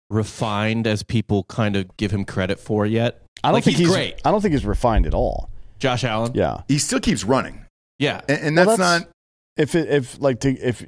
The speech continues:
Speaker 2: look, if you can do it and, and not get hit hard and you're a big dude like him, I don't think it's that big of a deal. M-, remember, he got injured by a fucking linebacker coming from behind him and swatting his arm when he was throwing the ball, not when he was running. So,
Speaker 3: Right.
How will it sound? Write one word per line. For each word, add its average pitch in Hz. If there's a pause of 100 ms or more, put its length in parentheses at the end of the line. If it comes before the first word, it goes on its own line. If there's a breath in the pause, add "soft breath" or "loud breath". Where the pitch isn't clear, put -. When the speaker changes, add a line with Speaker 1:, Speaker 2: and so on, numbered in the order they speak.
Speaker 2:
look, 107 (800)
if -
you 139
can 113
do 139
it 131
and, 110
and 87
not 95
get 90
hit 90
hard 90
and 87
you're 87
a 82
big 85
dude 80
like 82
him, 87
I 85
don't 85
think 78
it's -
that 64
big 65
of 65
a 67
deal. 60
M-, 101
remember, 127
he 113
got 117
injured 92 (220)
by 90
a 85
fucking 90
linebacker 87
coming 92
from 92
behind 92
him 80
and 85
swatting 87
his 85
arm 87
when 78
he 69
was 69
throwing 101
the 87
ball, 76
not 78
when 90
he 87
was 78
running. - (240)
So, -
Speaker 3:
Right. 113